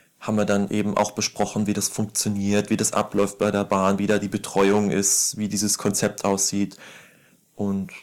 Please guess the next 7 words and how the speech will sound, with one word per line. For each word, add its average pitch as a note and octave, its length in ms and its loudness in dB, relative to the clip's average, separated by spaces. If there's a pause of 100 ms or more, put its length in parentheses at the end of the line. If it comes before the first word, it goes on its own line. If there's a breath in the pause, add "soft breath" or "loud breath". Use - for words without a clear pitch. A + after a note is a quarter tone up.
das - 280 -4
war, A#2+ 640 2 (880)
ich - 160 -6
fand's C#3 280 4
sehr B2 140 4
sch-, - 180 2
interessant. A2+ 680 0